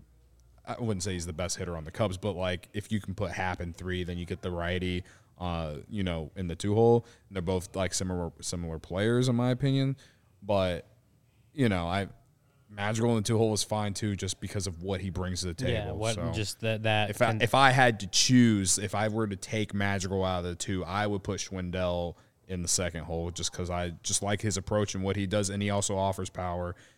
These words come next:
Speaker 1: Not saying that he's the best player on the Cubs, but again, he, his Saturday was pretty solid, and you could see
Speaker 2: Mm-hmm.
Speaker 1: why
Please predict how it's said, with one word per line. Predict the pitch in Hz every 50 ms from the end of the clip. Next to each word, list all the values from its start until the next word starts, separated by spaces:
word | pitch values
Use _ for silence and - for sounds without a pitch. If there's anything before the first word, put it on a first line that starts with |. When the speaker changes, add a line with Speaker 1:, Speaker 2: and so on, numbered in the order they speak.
| _ _ -
Speaker 1:
Not | 104 110 117 110 -
saying | - 117 110 110 110 110 110 110 107 110 113 -
that | 104 101 104
he's | 107 95
the | 87 92
best | 85 101 98 - -
player | - 117 110 104 98 98
on | 95
the | 92 90
Cubs, | - 95 87 95
but | 95 92 98 107 104 98 92 - - - - _ _ _ _ _ _ _ _ _ _ _ _ _ _ -
again, | 110 98 117 117 104 95 92
he, | 92 104 104 104 101 98 95 107 117 - _ _ _ _ _ _ _ _ _ _ -
his | 120 127 -
Saturday | - 107 107 117 110 101 101
was | 101 101 -
pretty | - - 104 98
solid, | - - 104 110 110
and | 107 104
you | 104 101
could | - 101 -
see | - 120 110
Speaker 2:
Mm-hmm. | 98 92
Speaker 1:
why | 95 98 101 101 101 98 95 98 -